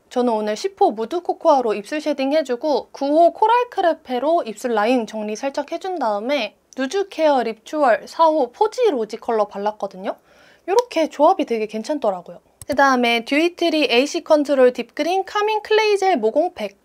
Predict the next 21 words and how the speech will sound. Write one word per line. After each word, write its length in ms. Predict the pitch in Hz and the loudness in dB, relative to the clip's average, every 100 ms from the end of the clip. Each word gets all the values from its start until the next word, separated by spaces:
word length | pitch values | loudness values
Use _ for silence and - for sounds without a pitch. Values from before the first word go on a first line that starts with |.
| - - | -20 -4
요거는 360 | 302 330 359 247 | 0 2 2 2
이제 180 | 214 226 | 0 0
홀리님이랑 840 | 381 440 466 427 330 254 220 214 | 4 6 6 2 2 0 0 -2
공동 340 | 262 285 370 | 0 0 0
개발하신 560 | 311 240 226 220 220 240 | 0 2 2 2 -2 -4
클레이 300 | 311 359 349 | -2 -2 -2
팩인데 580 | 320 247 226 294 208 196 | -2 -4 2 2 2 -6
제가 280 | - 220 214 | -8 -2 -2
지성이기도 800 | - 294 403 440 359 247 226 226 | -2 0 4 4 2 -4 -4 -2
하고 500 | 269 269 226 214 208 | -2 -2 -2 -2 -2
요즘에 380 | 214 233 220 214 | -4 -6 -4 0
여름이기도 600 | 247 339 302 226 220 240 | 0 0 -2 -4 -6 -2
해서 420 | 277 330 277 208 | -2 2 2 0
요런 240 | 220 226 240 | -2 -4 0
클레이 320 | 403 494 494 | 4 4 4
팩을 280 | 339 254 233 | 0 -2 -4
좀 200 | 220 208 | -6 -6
다양하게 560 | 247 302 392 359 262 | -4 -2 0 -2 -4
많이 300 | 202 202 214 | -4 -4 -4
사용해보고 560 | 233 320 339 302 208 208 | -2 -2 0 -4 -4 -8
있어요. 540 | 196 - 196 233 190 | -6 -6 0 0 0